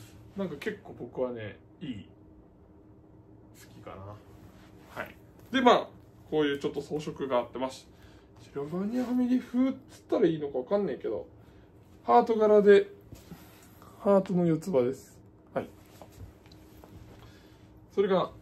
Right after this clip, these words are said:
要所要所にある。こんな形かな。で、どれに行ったらいい？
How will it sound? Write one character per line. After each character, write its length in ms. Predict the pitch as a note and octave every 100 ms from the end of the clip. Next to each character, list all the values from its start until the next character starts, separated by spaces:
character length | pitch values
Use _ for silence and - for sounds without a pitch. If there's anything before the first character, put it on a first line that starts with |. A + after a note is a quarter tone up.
| -
要 160 | C#3 C#3+
所 120 | C#3+
要 120 | D3
所 120 | D#3+ C#3
に 80 |
あ 140 | G#2 A2+
る。 60 | F2+ - - - - - -
こ 80 | -
ん 120 | D#3+
な 140 | D#3 D3+ - -
形 320 | D3+ D3 D3
か 100 | D#3
な。 160 | D#3+ F#3+ - - -
で、 500 | G3+ C4+ B3 - - - - -
ど 340 | G#4 G#4 -
れ 60 | C#4 D4 A3+
に 160 | G#3+
行 80 | G3+
っ 40 | F#3+ -
た 120 | G#3
ら 60 | G3
い 40 |
い？ 840 | F3 - G3 G3+ G#3 G#3+ G#3+ G#3+